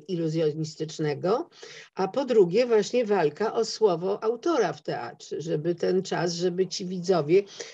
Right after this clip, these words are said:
byli jakoś wspólnie, prawda? To w tym sa-, w podobnym czasie,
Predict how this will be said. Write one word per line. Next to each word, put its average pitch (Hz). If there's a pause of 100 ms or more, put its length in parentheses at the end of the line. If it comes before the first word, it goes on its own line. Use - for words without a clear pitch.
byli 190
jakoś 202
wspólnie, 208
prawda? 151
To 170
w -
tym 220
sa-, -
w -
podobnym 190
czasie, 180